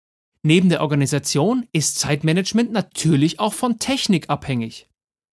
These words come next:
Wird Technik genutzt, um effizienter zu werden? Oder um Informationen gezielt zu verarbeiten? Werden digitale Prozesse dafür genutzt, Dinge schnell, einfach und bequem zu gestalten,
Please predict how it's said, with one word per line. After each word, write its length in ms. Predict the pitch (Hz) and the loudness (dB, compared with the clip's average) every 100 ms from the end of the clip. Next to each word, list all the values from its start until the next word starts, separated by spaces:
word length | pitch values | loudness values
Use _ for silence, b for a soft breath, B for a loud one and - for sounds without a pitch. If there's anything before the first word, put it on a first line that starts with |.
| _ _ _ _ _ | _ _ _ _ _
Wird 300 | 139 208 277 | -4 -2 -2
Technik 480 | - 233 233 226 214 | 0 0 2 2 4
genutzt, 540 | 185 165 220 - - - | 2 2 0 -6 -12 -2
um 160 | 160 156 | -2 0
effizienter 760 | 147 151 143 - 135 143 175 | -2 -2 -2 -2 2 2 0
zu 200 | 180 220 | 0 -2
werden? 400 | 202 254 240 143 - _ _ _ _ _ _ | -2 -4 -4 -6 -10 _ _ _ _ _ _
Oder 380 | 185 190 170 147 b b | 6 8 6 2 b b
um 160 | 170 | 0
Informationen 920 | 185 196 185 160 147 - 160 202 277 175 | 4 2 4 2 2 0 2 2 2 0
gezielt 560 | 143 - 160 208 262 | -2 -2 2 2 0
zu 120 | - | -2
verarbeiten? 800 | 214 156 131 196 254 233 147 123 _ _ _ _ _ _ _ _ - | 0 0 0 -2 -4 -6 -8 -10 _ _ _ _ _ _ _ _ -4
Werden 340 | 180 240 240 | 0 2 2
digitale 640 | 240 214 226 - 202 269 | 2 4 2 2 0 0
Prozesse 500 | 226 196 - 247 220 | 0 -2 0 0 0
dafür 380 | 160 185 277 180 | 0 0 0 -2
genutzt, 480 | 160 151 202 - - _ _ | 0 0 0 -6 -14 _ _
Dinge 220 | 233 233 180 | 4 4 4
schnell, 440 | - 156 180 269 _ _ _ - | 4 2 2 0 _ _ _ -4
einfach 580 | 151 220 226 226 - _ | 0 2 0 -6 -8 _
und 240 | 247 320 - | -4 -2 -2
bequem 420 | 220 - 277 349 | -4 -2 -2 -2
zu 140 | - | -4
gestalten, 600 | 143 123 127 127 156 214 | -6 -4 -2 -2 0 -4